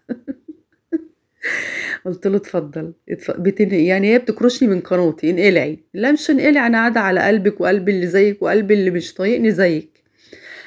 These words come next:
ف-، آه، بلاش تخشوا للناس، انا بحبك وانا روحي فيكي وانت زي بنتي، وانا"، بلاش الاشعار ديت وترجعوا في لحظه تغدروا. الناس اللي بتعمل كده، عشان الغدر ده بيتعب قوي اللي قدامكم، والله العظيم.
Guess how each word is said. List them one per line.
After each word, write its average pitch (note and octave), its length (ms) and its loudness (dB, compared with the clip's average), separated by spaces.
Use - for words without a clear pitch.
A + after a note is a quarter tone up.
ف-، - 140 -6
آه، F3+ 680 -2
بلاش F#3 420 2
تخشوا B3 420 -2
للناس، A3+ 360 0
انا C#4 120 4
بحبك A#3 560 0
وانا B3 180 0
روحي B3 200 -2
فيكي B3+ 300 -2
وانت A#3 280 2
زي A3+ 300 4
بنتي، B3 400 0
وانا"، A#3+ 320 -2
بلاش A3+ 400 0
الاشعار A#3+ 440 -2
ديت B3+ 320 0
وترجعوا G#3 380 -2
في A3+ 120 -2
لحظه A3 220 -2
تغدروا. E3+ 560 2
الناس G#3+ 220 -2
اللي G3+ 100 2
بتعمل G3+ 360 0
كده، F#3+ 440 0
عشان F3+ 460 -4
الغدر G#3+ 400 0
ده G#3 80 4
بيتعب A3+ 380 0
قوي A3 220 4
اللي G3 120 2
قدامكم، F#3 480 -2
والله F3 200 0
العظيم. E3+ 400 -4